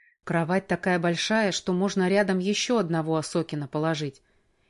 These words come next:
И он до меня не дотронется. А кто меня раздевал? Трусы на месте.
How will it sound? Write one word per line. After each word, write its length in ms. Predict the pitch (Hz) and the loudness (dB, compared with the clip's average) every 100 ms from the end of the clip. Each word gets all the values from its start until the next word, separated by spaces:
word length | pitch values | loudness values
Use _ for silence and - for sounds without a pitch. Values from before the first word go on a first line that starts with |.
| _ - | _ -2
И 100 | 175 | 2
он 220 | 160 190 | 2 2
до 100 | 190 | 2
меня 280 | 185 170 175 | 2 2 2
не 120 | 185 | 0
дотронется. 720 | 190 196 151 139 143 - 139 _ _ _ _ _ _ _ _ _ _ | -2 -2 -4 -4 -8 -12 -14 _ _ _ _ _ _ _ _ _ _
А 100 | 165 | -8
кто 280 | - - 185 | -8 -4 -2
меня 280 | 196 190 196 | 0 0 0
раздевал? 640 | 190 170 208 190 160 139 - _ _ _ _ | -2 0 -2 0 -2 -4 -12 _ _ _ _
Трусы 380 | 160 143 - 196 | -6 -6 -2 -2
на 140 | 190 | 0
месте. 520 | 143 139 151 - 170 | -2 -4 -6 -6 -8